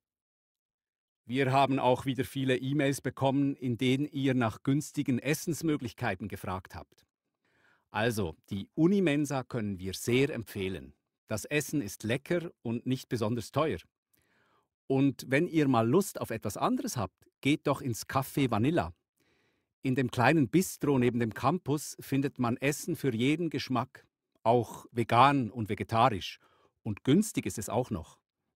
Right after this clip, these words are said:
Und ihr trefft garantiert ein paar nette Kommilitonen.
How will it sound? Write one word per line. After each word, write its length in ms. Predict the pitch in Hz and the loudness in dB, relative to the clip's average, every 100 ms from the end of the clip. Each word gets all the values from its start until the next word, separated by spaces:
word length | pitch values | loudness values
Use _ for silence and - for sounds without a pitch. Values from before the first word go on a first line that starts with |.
| _ | _
Und 340 | 175 214 247 - | 6 6 4 -4
ihr 180 | 131 113 | -6 -4
trefft 300 | - 113 - | -2 -4 -2
garantiert 760 | 107 95 98 - 180 233 - | -2 -2 -4 -2 0 0 -2
ein 160 | - 120 | -4 -2
paar 200 | - 98 | -2 0
nette 320 | 110 160 170 | 2 2 0
Kommilitonen. 800 | - 127 127 - - 104 95 67 | -2 0 0 -2 -2 -2 -2 -6